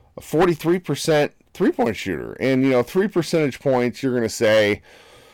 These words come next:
"Well, Kirk, you know, when you look at the total number of three-point shots, he shot something like, you know, a hundred and fifteen on the year, get enough volume, he's gonna, he's gonna inch that up," which is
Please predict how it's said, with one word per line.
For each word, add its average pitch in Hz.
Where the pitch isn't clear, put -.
"Well, 220
Kirk, 185
you 170
know, 160
when 151
you 151
look 165
at 147
the 123
total 165
number 131
of 101
three-point 151
shots, 135
he 117
shot 110
something 104
like, 98
you 101
know, 82
a 90
hundred 131
and 117
fifteen 127
on 107
the 107
year, 156
get 117
enough 90
volume, 147
he's 117
gonna, 95
he's 104
gonna 90
inch 85
that 92
up," 127
which 107
is 82